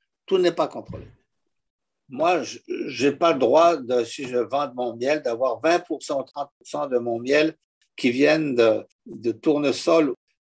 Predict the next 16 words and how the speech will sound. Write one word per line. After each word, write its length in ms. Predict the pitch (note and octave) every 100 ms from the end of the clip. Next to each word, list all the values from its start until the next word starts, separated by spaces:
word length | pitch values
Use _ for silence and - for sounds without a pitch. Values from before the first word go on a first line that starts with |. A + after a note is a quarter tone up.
| _ _ _ _
ou 120 | - C#3
de 140 | D3
fleurs 380 | - D#3 D3+ B2
de 100 | C3
l'Ouest. 600 | B2+ C3+ G#3+ - - _ -
S'il 260 | - D#3+
est 80 | D3
sauvage, 540 | - C#3+ C3+ D#3 D#3 G2
je 60 |
le 120 | B2
prendrai, 420 | - A#2 A2 C3 F#3+
mais 160 | A#2+
je 100 | G#2
le 80 | G2+
prends 180 | - F#2
pas. 220 | A#2 F3